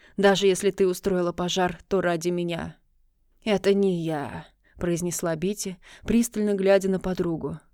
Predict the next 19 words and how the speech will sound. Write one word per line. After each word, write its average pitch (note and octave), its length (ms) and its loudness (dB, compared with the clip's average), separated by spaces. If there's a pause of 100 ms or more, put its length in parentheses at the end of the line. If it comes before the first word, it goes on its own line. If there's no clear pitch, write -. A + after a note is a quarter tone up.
(120)
словно E3+ 400 -6
ожидая, E3+ 360 -4
что F3 220 -6
та, E3+ 260 -6
наконец, E3+ 580 -4 (300)
задаст F#3+ 480 4
правильный F3+ 460 2
вопрос. F#3+ 560 0 (640)
"Значит, A#3 480 6
это A3 180 2
был G#3 180 4
несчастный G3 520 0
случай", E3+ 560 -6 (160)
сказала E3+ 480 -4
Сиси. E3+ 520 -6 (640)
"Пожар A3 360 4
начался G3 640 0 (140)
из-за G3+ 240 2
свечки. E3+ 600 0